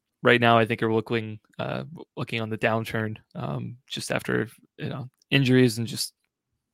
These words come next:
bad play from them. But, uh, those three games, um, certainly a gauntlet. And a-, as much as I, <sighs> I, like, I really, <sighs> the Jags are gonna have to win this game, but honestly, I,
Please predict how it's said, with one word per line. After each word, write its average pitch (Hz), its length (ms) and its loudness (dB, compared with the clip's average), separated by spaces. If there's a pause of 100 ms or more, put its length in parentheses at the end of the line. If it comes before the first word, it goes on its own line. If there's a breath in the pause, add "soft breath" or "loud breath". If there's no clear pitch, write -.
(120)
bad - 220 -6
play - 240 -8
from 127 280 -8
them. 123 300 -4
But, 131 200 2 (500 loud breath)
uh, 113 160 8
those 139 240 6
three 143 160 6
games, 117 640 2
um, 110 280 -6
certainly 117 340 -2
a 110 40 -2
gauntlet. 117 460 -4 (140)
And 113 340 -4
a-, - 240 -4
as 123 140 0
much 135 240 4
as 123 100 0
I, 117 240 4 (1040 soft breath)
<sighs> - 0 -
I, - 300 -4
like, 127 120 2
I 123 120 2
really, 131 680 2
<sighs> - 40 -16 (1400 loud breath)
the 127 80 -6
Jags 139 340 4
are 143 60 0
gonna 131 160 0
have 131 120 -6
to 127 60 -4
win 123 140 -6
this 127 160 -6
game, 127 220 -4
but 120 100 -2
honestly, 120 420 -4
I, 120 140 -2